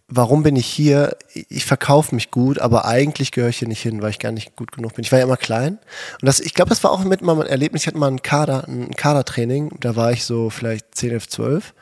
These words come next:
dreizehn, vierzehn. Da hatte ich einen, so einen Kaderlehrgang. Und dann wurde ich ausgewählt, aber ich hätte zuspielen sollen, weil ich zu klein war. Ich wollte Zuspieler werden, aber ich wollte nicht zuspielen, ich wollte angreifen. Und da wurde mir gesagt, dass ich zu klein bin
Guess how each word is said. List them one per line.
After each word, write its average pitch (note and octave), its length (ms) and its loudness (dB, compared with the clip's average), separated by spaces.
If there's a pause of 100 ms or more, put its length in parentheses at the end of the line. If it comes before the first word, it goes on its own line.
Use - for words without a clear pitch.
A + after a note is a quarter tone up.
(260)
dreizehn, A#2 300 -4
vierzehn. C3 260 -8 (380)
Da B2+ 80 2
hatte C3 100 4
ich C3+ 80 0
einen, C3+ 160 0
so C3 80 2
einen B2 100 2
Kaderlehrgang. B2 920 2
Und B2 140 -2
dann A#2+ 180 2
wurde D3+ 260 6
ich - 360 -2
ausgewählt, D3 640 2
aber C#3 100 2
ich C3 80 0
hätte D3 140 -2
zuspielen C3 440 -2
sollen, G#2+ 120 -2
weil A2+ 80 -2
ich - 60 -8
zu C3 100 -6
klein D#3 240 -2
war. G#2+ 200 -6
Ich - 120 -10
wollte A#2+ 140 -2
Zuspieler A2 500 -6
werden, G#2+ 100 -6
aber A2+ 80 -2
ich A2+ 80 -4
wollte C#3 120 0
nicht - 100 -8
zuspielen, D3+ 240 -2
ich - 20 -6
wollte - 140 -2
angreifen. B2 500 -8 (640)
Und C3 220 4
da C#3 80 8
wurde D3+ 140 4
mir D#3+ 60 4
gesagt, D3 180 4
dass C#3+ 60 -6
ich - 40 -6
zu - 80 -6
klein F3 300 0
bin G2+ 220 -6